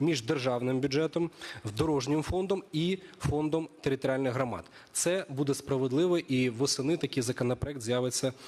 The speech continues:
в Верховній Раді України. По-третє, ми визначили спільний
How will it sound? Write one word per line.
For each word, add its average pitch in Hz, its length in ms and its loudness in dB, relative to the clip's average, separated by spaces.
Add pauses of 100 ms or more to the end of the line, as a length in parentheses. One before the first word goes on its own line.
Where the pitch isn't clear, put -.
(160)
в - 40 -8
Верховній 117 480 0
Раді 110 280 0
України. 95 500 -2 (640)
По-третє, 151 640 0 (100)
ми 175 400 2
визначили 143 720 2
спільний 143 640 0